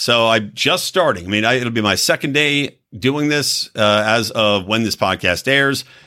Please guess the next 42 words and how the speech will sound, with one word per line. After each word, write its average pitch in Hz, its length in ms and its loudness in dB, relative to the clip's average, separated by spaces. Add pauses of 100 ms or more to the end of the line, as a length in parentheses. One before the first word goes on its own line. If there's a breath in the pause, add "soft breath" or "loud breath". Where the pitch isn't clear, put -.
(140)
And 135 120 2
of 131 60 -2
course, 214 200 2
we're 202 140 4
already 165 160 4
busy 104 280 -2
'cause 98 200 -2
R 131 180 4
F - 140 -6
K, 120 360 0
uh, 110 200 2
well, 113 80 -4
not 104 140 -2
R 82 80 -10
F - 40 -20
K, 92 140 -4 (200 loud breath)
Trump 196 320 -2
just 156 180 0
got 135 120 2
indicted. 98 460 -2 (160)
We'll 107 80 -8
try, 120 160 0
we're 110 180 -6
gonna 131 80 -6
talk 135 140 -4
about 143 160 -6
that 104 100 2
a 90 40 0
little 90 120 -4
bit, 85 260 -6 (440 soft breath)
but 196 380 0 (420)
we're 139 120 -4
jumping 220 260 -2
right 214 140 2
in. 104 240 -2 (440)
You 131 140 0
know, 165 140 4
it's, 123 360 -2
it's 120 160 -4
feet 202 280 -2
first, 131 420 -2 (120)
and 131 540 0